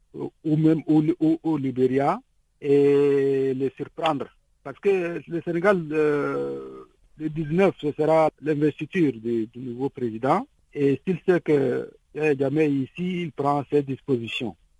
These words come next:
Donc, à mon avis, il faut le surprendre dans la discrétion. Euh, c'est, c'est, c'est juste pour, pour, pour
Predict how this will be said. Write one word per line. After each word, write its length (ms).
Donc, 200
à 40
mon 140
avis, 280
il 120
faut 140
le 160
surprendre 460
dans 120
la 140
discrétion. 560
Euh, 200
c'est, 200
c'est, 160
c'est 300
juste 320
pour, 160
pour, 180
pour 140